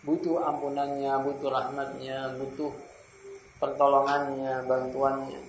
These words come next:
hidayahnya, penjagaannya, semua. Tanpa itu semua, kita tidak akan apa?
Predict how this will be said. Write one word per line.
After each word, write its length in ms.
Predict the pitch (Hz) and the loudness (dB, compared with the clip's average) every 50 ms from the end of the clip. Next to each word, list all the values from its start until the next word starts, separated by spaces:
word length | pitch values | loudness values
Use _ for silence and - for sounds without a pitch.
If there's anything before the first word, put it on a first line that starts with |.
| - - | -12 -10
hidayahnya, 760 | 135 131 131 135 135 135 139 139 143 139 139 143 139 139 139 - - - - - - - - - - - - - - - - - - - - - - - - - - - - - 143 | -10 0 4 4 6 6 6 4 2 0 -4 -6 -8 -10 -12 -14 -16 -18 -20 -20 -20 -20 -20 -20 -20 -20 -20 -20 -20 -20 -20 -20 -20 -20 -20 -20 -20 -20 -20 -20 -20 -20 -8 -6 -4
penjagaannya, 880 | 139 139 135 139 135 135 131 135 135 135 139 139 143 143 143 139 131 123 - - - - - | -2 4 6 8 8 8 8 6 6 4 2 0 -4 -8 -10 -10 -12 -14 -16 -20 -20 -20 -20
semua. 380 | - - 143 143 73 69 - - - - - - - - - - - | -18 -16 -14 -14 -14 -14 -16 -16 -18 -20 -20 -20 -20 -20 -20 -6 4
Tanpa 460 | - 151 156 156 156 170 165 165 165 | 8 8 8 8 8 8 8 8 8
itu 100 | 175 175 | 4 2
semua, 320 | - 180 185 185 190 - - - - - - - - - - - - - - - - - - | 0 0 0 2 2 2 0 -2 -4 -8 -14 -18 -10 -8 -6 -6 -6 -10 -12 -18 -20 -12 -10
kita 240 | 143 135 - 147 139 143 | -10 -2 0 0 0 0
tidak 240 | 139 131 135 131 | 2 4 4 6
akan 100 | 143 139 135 139 | 6 6 6 4
apa? 100 | 147 | 4